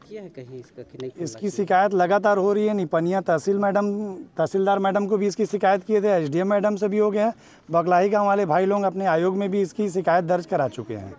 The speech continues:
Speaker 1: कुछ लोग यहाँ आसपास के गांव के लोग यहाँ काम करने भी आए हैं, उनका कहना है कि खुलना चाहिए। अब इसमें क्या, कैसी परिस्थिति अब निर्मित हो गई?
Speaker 2: आसपास में केवल भरतपुर से लोग आए हुए हैं यहाँ पे, क्योंकि अभी फ़िलहाल लाफार सीमेंट यहाँ पे बंद हुआ है तो भाई लोग खाली थे,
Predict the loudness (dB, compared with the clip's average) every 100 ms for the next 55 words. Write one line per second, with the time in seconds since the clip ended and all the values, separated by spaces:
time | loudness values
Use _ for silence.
0 | -20 -18 -16 -14 -14 -12 -14 -14 -14 -14
1 | -14 -18 -18 -16 -18 -16 -16 -16 -16 -16
2 | -16 -18 -18 -16 -16 -16 -18 -18 -18 -18
3 | -18 -18 -16 -14 -16 -16 -18 -16 -16 -18
4 | -18 -18 -20 -20 -20 -20 -20 -18 -14 -10
5 | -10 -10 -16 -14 -16 -20 -20 -18 -16 -14
6 | -16 -16 -20 -20 -20 -18 -18 -16 -16 -18
7 | -18 -20 -20 -20 -20 _ -20 -18 -16 -14
8 | -8 -2 0 0 0 0 0 0 0 2
9 | 0 0 -2 0 2 4 4 4 2 0
10 | 0 0 0 -2 -2 0 0 0 0 0
11 | 2 4 4 0 -8 -20 -20 -20 -20 -16
12 | -4 -2 2 0 0 -2 -2 0 0 0
13 | 0 0 0 0 2 0 -2 -2 -2 -4
14 | -4 -2 -2 -4